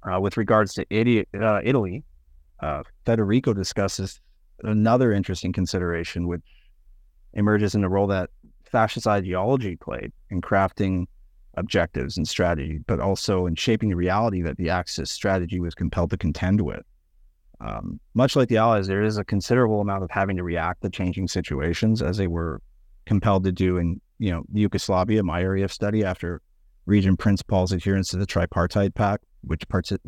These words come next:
uh, precipitated a, a popular anti-Axis coup d'etat, which resulted in the Axis,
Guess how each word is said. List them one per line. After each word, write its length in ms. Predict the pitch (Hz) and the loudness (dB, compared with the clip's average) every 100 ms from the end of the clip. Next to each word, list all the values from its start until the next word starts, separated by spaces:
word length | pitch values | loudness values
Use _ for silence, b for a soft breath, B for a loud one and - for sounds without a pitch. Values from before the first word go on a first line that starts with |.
| 135 | -4
uh, 160 | 110 92 | -2 -2
precipitated 720 | - 104 117 110 113 104 98 | -2 -2 0 0 0 0 0
a, 260 | 92 90 - _ - | 0 -2 -6 _ -16
a 80 | - | -8
popular 460 | - 95 - 92 | -2 0 0 -2
anti-Axis 720 | 71 90 - 71 87 - 92 | -2 -6 -2 0 0 -2 -6
coup 120 | - 95 | -2 -2
d'etat, 480 | 82 - 92 104 131 - - _ _ _ | 0 0 0 0 -4 -14 -20 _ _ _
which 180 | 98 - | -2 0
resulted 460 | 98 98 92 101 | 2 2 2 0
in 80 | 90 | 2
the 140 | 92 90 | 2 2
Axis, 420 | 90 - - | 0 -2 -6